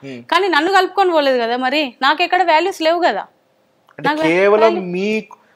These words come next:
Speaker 1: కేవలం మీకు సెల్ఫ్ రెస్పెక్ట్ మీద కాబట్టి మీరు బయటకు వచ్చినారా?
Speaker 2: సెల్ఫ్ రెస్పెక్ట్ కా-, లేదు,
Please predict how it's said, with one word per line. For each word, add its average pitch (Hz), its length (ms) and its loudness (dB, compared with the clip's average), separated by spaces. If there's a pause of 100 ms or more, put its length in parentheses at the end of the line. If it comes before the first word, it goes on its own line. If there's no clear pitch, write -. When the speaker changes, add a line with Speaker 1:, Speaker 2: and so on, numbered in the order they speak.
(400)
Speaker 1:
కేవలం 190 400 2
మీకు 185 400 -4
సెల్ఫ్ 170 340 -2
రెస్పెక్ట్ - 480 -4
మీద 185 200 2
కాబట్టి 170 400 2
మీరు 185 140 -4
బయటకు 143 320 -2
వచ్చినారా? 95 400 -8 (100)
Speaker 2:
సెల్ఫ్ 208 320 -10
రెస్పెక్ట్ 226 760 -8 (100)
కా-, 214 280 -2 (520)
లేదు, 180 260 -8